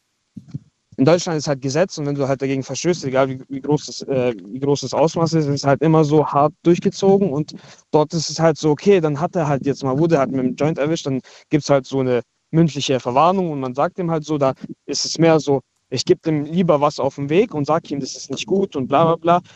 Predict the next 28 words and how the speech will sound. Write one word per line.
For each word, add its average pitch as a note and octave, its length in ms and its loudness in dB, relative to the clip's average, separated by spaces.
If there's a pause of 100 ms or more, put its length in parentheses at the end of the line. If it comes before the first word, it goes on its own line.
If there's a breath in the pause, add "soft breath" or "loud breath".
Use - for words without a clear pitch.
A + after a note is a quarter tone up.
und D#3+ 120 2
gib F3 160 0
ihm - 80 0
nicht D3 160 2
direkt C#3 340 0
eine - 120 0
Strafe, D#3+ 500 0
weil A#2 200 -2 (320)
wenn C3+ 120 -2
man C3+ 80 2
jemanden C#3 220 0
bestraft F3+ 500 0
direkt B2+ 260 -2
und A#2 140 -6
von B2 140 -12
vornherein, C3+ 420 -2
das B2+ 160 -10
ist D3 140 -8
ja C3+ 80 -4
in - 720 -8
unserer C#3 240 2
Gesellschaft C#3 460 0
jetzt C#3+ 160 0
so, C#3 120 2 (440 loud breath)
wenn C3+ 140 4
man C3+ 140 2
sagt B2+ 220 -2
nein, D#3+ 300 2